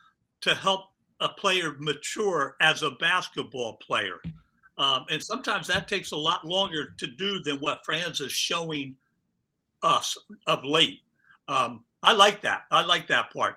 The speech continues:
And that's, there's a lot of these young players who could benefit from that kind of understanding of, of making the game a little less, uh, forced an issue,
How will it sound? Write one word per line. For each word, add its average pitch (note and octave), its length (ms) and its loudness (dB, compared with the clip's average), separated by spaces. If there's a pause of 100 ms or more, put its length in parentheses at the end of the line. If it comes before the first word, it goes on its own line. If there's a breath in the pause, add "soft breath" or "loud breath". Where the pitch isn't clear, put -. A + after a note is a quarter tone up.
And D#3 140 -2
that's, G3+ 260 2 (580 loud breath)
there's F#3+ 200 0
a F3 40 0
lot G#3 220 6
of G3 80 -2
these F#3 200 -6
young G3 180 0
players A#3 340 -4
who - 100 -10
could D3 200 -8
benefit F3 440 0
from C3+ 180 -6
that D#3 240 0
kind D#3 280 0
of C3+ 160 -6 (640 soft breath)
understanding D#3+ 840 -2
of, C3+ 160 0 (140)
of C3 200 -8 (2750 soft breath)
making G3+ 360 2
the E3 140 0
game E3+ 480 0
a D#3 80 0
little D#3 500 -2
less, D3+ 460 0 (220)
uh, C3+ 220 -2 (500)
forced F#3+ 560 4 (260)
an D#3+ 160 -2
issue, F3+ 460 2